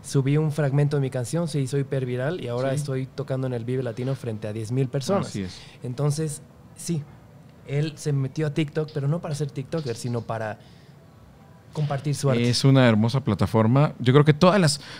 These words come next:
Speaker 2: todas las épocas han tenido como herramientas de comunicación, ¿no? Este, el panfleto, el póster, el, el espectacular, el comercial de televisión, el, la agencia de publicidad. Ahora es esto.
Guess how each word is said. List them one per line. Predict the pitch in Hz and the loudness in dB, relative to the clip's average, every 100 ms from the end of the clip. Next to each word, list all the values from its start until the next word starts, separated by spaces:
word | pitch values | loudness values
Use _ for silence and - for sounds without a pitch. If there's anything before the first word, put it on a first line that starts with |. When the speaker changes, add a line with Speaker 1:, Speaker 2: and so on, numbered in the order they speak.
| - | 2
Speaker 2:
todas | 175 202 | 6 8
las | 160 | 8
épocas | 165 165 151 | 6 2 2
han | 160 | 4
tenido | 165 156 160 | 4 4 2
como | 156 127 | 0 2
herramientas | 117 117 120 127 151 | 4 4 4 4 2
de | 127 | 0
comunicación, | 113 101 101 104 113 95 101 | 2 2 2 2 0 0 0
¿no? | 147 156 | 0 0
Este, | 107 95 | 0 0
el | 90 | 2
panfleto, | 107 95 117 113 113 | 0 2 2 2 0
el | |
póster, | - 104 - 113 | 0 -2 0 0
el, | 101 92 - - - | 0 -4 -10 -18 -6
el | 113 | 0
espectacular, | - - 101 110 113 | 2 2 0 2 2
el | 113 | 4
comercial | 104 101 110 | 2 2 0
de | 110 | 0
televisión, | 110 101 98 - 113 110 | 2 4 4 4 6 6
el, | 110 104 | 6 6
la | 98 | 4
agencia | - 110 110 | 4 4 4
de | 107 | 2
publicidad. | 104 101 104 101 110 117 - - - | 0 -2 0 2 4 2 -2 -12 0
Ahora | 110 123 127 | 6 8 8
es | 120 | 8
esto. | 139 117 - 127 | 6 6 6 4